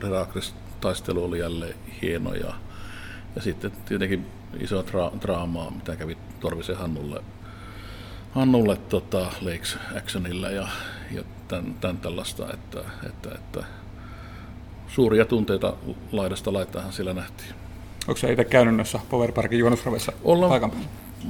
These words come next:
Speaker 1: pari, pari kertaa on, on käynyt. Se on hieno tapahtuma, on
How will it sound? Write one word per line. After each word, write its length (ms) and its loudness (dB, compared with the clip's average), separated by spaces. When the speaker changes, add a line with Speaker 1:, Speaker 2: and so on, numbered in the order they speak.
Speaker 1:
pari, 560 6
pari 180 8
kertaa 420 6
on, 120 4
on 180 0
käynyt. 440 4
Se 120 -4
on 260 -4
hieno 220 4
tapahtuma, 580 0
on 180 0